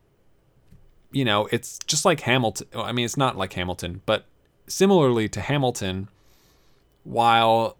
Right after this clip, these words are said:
everyone in the Hamilton musical, except for, like, King George, is not white.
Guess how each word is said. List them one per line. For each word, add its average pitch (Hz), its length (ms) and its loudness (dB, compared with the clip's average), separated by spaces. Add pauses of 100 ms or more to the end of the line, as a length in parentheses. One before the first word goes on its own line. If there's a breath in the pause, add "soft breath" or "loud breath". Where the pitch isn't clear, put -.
(120)
everyone 139 440 2
in 98 340 -6 (240)
the 101 80 -10
Hamilton 101 800 -4 (180)
musical, 98 680 -4
except 104 300 -6
for, 104 100 -6
like, 92 200 -4
King 98 220 -6
George, 98 560 -2
is 90 300 -4 (100)
not 98 440 -2
white. 98 440 -4